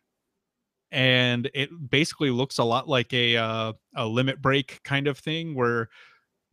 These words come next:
time slows down and Link can get off these, like, ridiculously huge combos and, like,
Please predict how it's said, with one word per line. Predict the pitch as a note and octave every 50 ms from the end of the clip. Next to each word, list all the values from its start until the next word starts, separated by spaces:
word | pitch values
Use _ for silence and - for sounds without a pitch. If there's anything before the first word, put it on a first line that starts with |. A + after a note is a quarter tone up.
| _ _ _ _ _ _ _ _ _ _ _ _ _ _ _ _ _ -
time | - - D#3 D3 D3 D3+ D3
slows | C3+ - - D3 D3 C#3+ C#3+ C3+ A#2+
down | B2+ C3+ C#3 C#3+ C#3+ C#3+ C#3+ C#3
and | B2 A2+ A2+ A#2
Link | C3+ C#3 C#3+ B2+ - - - - -
can | - B2 A#2+
get | A2+ B2+ C3
off | C3+ C3 -
these, | - C3 B2 A#2 A2+ B2
like, | A#2 A2+ A2 -
ridiculously | - A#2+ A#2 A2+ B2+ B2 - C3 B2 A2+ - - B2+ A2+
huge | - - C3 B2 A#2+ - -
combos | - C3+ C3+ C#3 C#3+ C#3+ C#3 C#3 C#3 C#3 C#3 C#3 C#3 C3+ C3+ B2+ - - -
and, | - D3+ B2 A#2 A2+ A2+ A2
like, | A2 A2 A2+